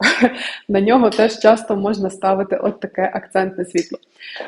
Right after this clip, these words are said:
Значить, акцентне в більшості йде вузьким пучком.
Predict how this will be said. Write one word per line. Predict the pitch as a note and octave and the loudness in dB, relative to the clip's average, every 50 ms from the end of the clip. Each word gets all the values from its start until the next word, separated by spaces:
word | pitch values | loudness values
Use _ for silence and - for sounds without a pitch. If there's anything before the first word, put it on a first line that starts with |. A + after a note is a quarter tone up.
| - - - | -10 -2 0
Значить, | A#3+ A#3+ - C4 - G#3+ | 2 2 2 2 2 0
акцентне | A#3+ - - - D4+ D#4 D#4 D4+ C4+ B3+ B3 | 0 0 2 2 4 4 4 4 2 2 2
в | A3+ | 2
більшості | G#3 C4 C4 B3+ - B3 A3 - - A#3 | 2 2 2 2 2 -2 -4 -2 -2 -2
йде | A3 F#3 G#3+ A3+ B3 B3+ B3+ G#3+ - - | 0 4 6 8 8 8 8 6 4 0
вузьким | - F#3+ A3 A3 - - - A#3+ A3+ A3 | -4 -2 -2 -2 -2 0 0 0 0 0
пучком. | - - G#3 - - - - F#3 F#3 F#3+ A#3+ - | -2 -6 -8 -8 -8 -4 0 0 2 2 0 -2